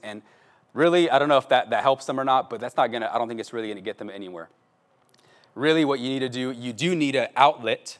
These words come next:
okay? You have, you don't bottle things up and feelings and emotions inside. Pour them out to God, but also find a godly counselor or mentor to pour out these things as well.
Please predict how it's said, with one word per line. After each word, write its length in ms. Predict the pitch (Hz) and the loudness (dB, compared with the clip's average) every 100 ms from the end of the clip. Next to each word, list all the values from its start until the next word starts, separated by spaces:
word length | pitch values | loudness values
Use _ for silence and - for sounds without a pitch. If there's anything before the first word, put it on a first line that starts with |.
| _ | _
okay? 280 | 107 135 131 | -8 -2 -2
You 160 | 120 120 | -2 -8
have, 100 | 113 123 | -8 -14
you 100 | 117 | 2
don't 260 | 143 117 | 2 2
bottle 300 | 117 120 127 | 0 0 0
things 340 | - 127 117 117 | -4 -8 -4 -2
up 200 | 110 101 | -2 -4
and 120 | 90 | -16
feelings 420 | - 127 120 113 | -10 -8 -8 -8
and 80 | 104 | -8
emotions 420 | 107 110 - 110 | -6 -8 -8 -12
inside. 400 | 104 117 107 110 - - - _ _ - | -10 -2 -2 -2 -10 -20 -20 _ _ 0
Pour 180 | 170 | 4
them 120 | 180 156 | 6 6
out 180 | 143 | 4
to 80 | 139 | 2
God, 320 | 127 123 131 | 2 4 4
but 80 | 123 | 0
also 480 | 110 127 - 131 123 | 0 -2 0 -2 -2
find 420 | - - 135 139 123 | -10 -2 0 0 -4
a 60 | |
godly 440 | 113 120 123 120 110 | -2 0 0 -4 -12
counselor 680 | - 117 - 123 117 113 - | -6 -6 -6 -8 -6 -6 -6
or 120 | 104 | -8
mentor 520 | 104 117 110 107 92 _ _ _ _ _ _ _ - - | -4 -6 -4 -8 -10 _ _ _ _ _ _ _ -20 -18
to 60 | |
pour 280 | 120 147 127 | -10 -2 2
out 160 | 113 110 | 0 -2
these 160 | 107 | -14
things 240 | - 110 95 | -12 -12 -12
as 120 | 98 | -8
well. 220 | 113 90 | -8 -8